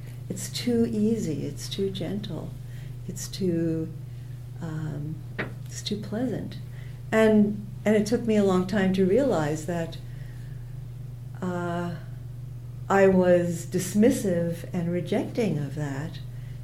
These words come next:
because I, I, I act, I, I truly believed that I didn't deserve to experience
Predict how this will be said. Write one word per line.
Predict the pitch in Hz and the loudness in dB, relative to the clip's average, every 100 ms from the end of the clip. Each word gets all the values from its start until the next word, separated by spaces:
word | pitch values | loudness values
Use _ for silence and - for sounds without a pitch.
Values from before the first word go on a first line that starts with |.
| - | -4
because | 196 190 202 180 175 | -2 2 4 4 2
I, | 180 180 175 175 175 170 - - 180 | 0 0 0 2 2 0 -2 -4 2
I, | 185 190 | 4 6
I | 185 196 | 6 6
act, | - 214 214 - | 6 2 0 4
I, | 190 190 | 6 6
I | 196 | 4
truly | 190 - 277 262 | 2 4 4 4
believed | 220 214 208 226 202 151 - - - - - - - | 6 6 6 6 4 0 -4 -8 -10 -12 -10 -12 -2
that | 190 180 170 | 2 4 4
I | 180 | 4
didn't | 175 190 185 | 4 4 4
deserve | 160 - 175 208 - - - - - - - - - - | 2 -2 0 0 -2 -6 -10 -10 -12 -12 -12 -12 -10 -4
to | 190 | -2
experience | 185 - 196 165 151 143 139 - - | -2 -2 0 2 0 -2 -4 -8 -10